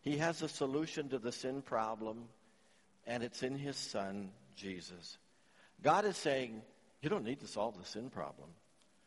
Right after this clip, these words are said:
Uh, you, you just simply need to accept my gift because it's grace all the way, and you can receive it."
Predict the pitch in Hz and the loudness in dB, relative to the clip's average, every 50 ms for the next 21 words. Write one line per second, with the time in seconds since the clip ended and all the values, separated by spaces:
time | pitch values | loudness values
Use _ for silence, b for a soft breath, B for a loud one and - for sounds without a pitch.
0 | b b b b 87 90 85 82 85 - - 104 135 151 - - - B B B | b b b b -12 -10 -10 -10 -12 -8 -2 0 0 0 0 -4 -12 B B B
1 | B B 135 165 165 165 156 - - 147 135 - 127 117 113 117 123 104 113 104 | B B 0 0 0 -2 -2 0 0 -2 0 0 -2 -2 0 0 -2 -2 -2 -4
2 | 87 - - - 113 101 - 104 92 87 82 - - 117 139 131 120 - - - | -6 -4 -4 -4 -4 -4 -4 -6 -8 -8 -8 -8 -8 -8 -8 -8 -10 -14 -18 -20
3 | - - _ _ _ _ _ _ _ _ b b b b b b - 104 95 - | -20 -20 _ _ _ _ _ _ _ _ b b b b b b -14 -12 -8 -6
4 | 107 101 92 95 92 - - - - 107 104 107 98 95 - - - - 95 98 | -6 -6 -6 -6 -10 -10 -12 -10 -8 -6 -6 -6 -6 -8 -12 -14 -12 -8 -4 -2
5 | 101 113 120 120 139 131 107 87 76 76 73 78 - - _ _ b b b b | 0 0 -2 -2 -4 -4 -4 -4 -6 -8 -12 -16 -18 -20 _ _ b b b b
6 | b b b _ _ 95 95 95 95 95 - - 95 92 92 95 - - - 98 | b b b _ _ -8 -6 -4 -6 -6 -6 -6 -6 -6 -6 -8 -8 -8 -8 -8
7 | 98 95 92 85 | -8 -10 -12 -16